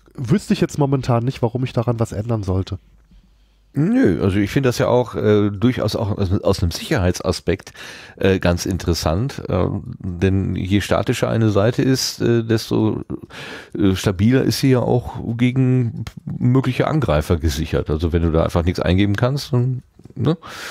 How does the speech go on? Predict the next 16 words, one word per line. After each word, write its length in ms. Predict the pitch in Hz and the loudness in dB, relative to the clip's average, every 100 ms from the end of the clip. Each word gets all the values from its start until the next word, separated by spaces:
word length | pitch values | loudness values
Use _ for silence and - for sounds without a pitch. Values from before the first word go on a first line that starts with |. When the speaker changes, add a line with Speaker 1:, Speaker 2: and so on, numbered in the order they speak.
| - - - - | -14 -14 -16 -12
Speaker 2:
dann 540 | - 101 98 98 98 113 _ - | -6 -2 0 0 -2 -6 _ -6
ist 140 | 104 | -6
statisch, 420 | - 85 - 120 | -2 -2 -2 -6
statisch 400 | - - - 127 | -4 -4 -2 -2
ist 140 | 117 143 | 0 0
eben 100 | 143 | 0
statisch, 560 | - 190 - - - | -2 -4 -2 -4 -2
so, 220 | - 82 69 | -2 -2 -2
fertig. 500 | - - 87 64 - - _ - - - - - _ _ | -4 -2 -2 -4 -8 -18 _ -20 -20 -20 -20 -20 _ _
Speaker 1:
Ja, 240 | - 101 110 | -2 0 0
also 280 | - 131 107 - - | 0 0 -2 -8 -4
es, 300 | 131 - - - _ - | -4 -4 -10 -18 _ -6
es 160 | - | -2
hat 180 | 143 - | -2 -2
manchmal, 720 | 123 131 165 175 160 165 165 - _ | 0 0 -2 0 4 4 2 -6 _
äh, 400 | - 151 143 147 | 2 4 4 0